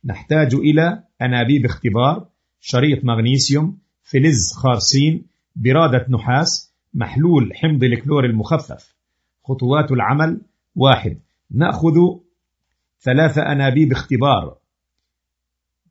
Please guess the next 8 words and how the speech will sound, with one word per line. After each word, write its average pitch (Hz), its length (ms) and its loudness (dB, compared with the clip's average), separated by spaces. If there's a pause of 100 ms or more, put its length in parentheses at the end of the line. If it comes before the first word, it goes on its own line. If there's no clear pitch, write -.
(1040)
نضع 131 420 2
في 143 140 -2
الأولى 131 760 2 (1700)
قطعة 127 440 0
صغيرة 135 580 2
من 123 180 0
شريط 143 400 -2
المغنيسيوم، 123 720 0